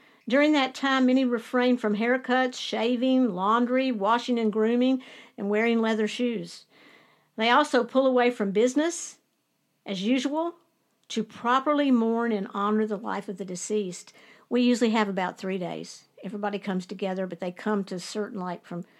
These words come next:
come from five to seven, and <laughs> we need more time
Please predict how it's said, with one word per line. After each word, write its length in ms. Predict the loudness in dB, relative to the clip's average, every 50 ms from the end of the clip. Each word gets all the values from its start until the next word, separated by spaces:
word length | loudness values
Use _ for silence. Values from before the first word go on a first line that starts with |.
| -20 -20 -20 -20 _ -4
come 240 | 0 2 4 4
from 200 | 4 2 2 0
five 340 | 2 2 2 2 2 2 0
to 60 | -2
seven, 480 | -4 -2 0 0 2 2 2 2 0 0
and 240 | 0 -2 -4 -8 -12 _ _ -16 -14
<laughs> 80 | -14 -14 _ _ _ -20 -20 -20 -20 -20 -20 -20 -20 _ _ _ _ _ _ _ _ _ _ _ _ _ _ _ _ _ _ _ _ _ -4
we 140 | -2 2
need 240 | 2 4 4 4 2
more 160 | 2 -2 -2
time 580 | -4 -8 -10 -10 -8 -8 -8 -10 -10 -12 -16 -20